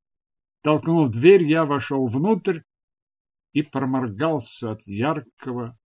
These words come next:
ослепительного после темного коридора света.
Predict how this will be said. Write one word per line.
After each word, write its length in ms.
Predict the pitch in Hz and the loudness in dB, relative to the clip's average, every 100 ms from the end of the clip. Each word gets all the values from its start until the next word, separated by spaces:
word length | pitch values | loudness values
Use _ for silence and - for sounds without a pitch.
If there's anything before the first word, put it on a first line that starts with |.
| _ _ _ _ - | _ _ _ _ -14
ослепительного 1160 | 113 - 117 117 113 - 135 - 123 120 117 | -12 -8 -4 -4 -4 -10 -8 -8 -6 -4 -4
после 360 | 107 113 - 104 | -6 -10 -8 -10
темного 480 | - 127 120 113 110 | -6 -4 -2 -4 -6
коридора 500 | 104 101 101 117 107 | -10 -8 -6 -6 -8
света. 640 | - 95 101 95 - 87 | -10 -10 -10 -10 -18 -20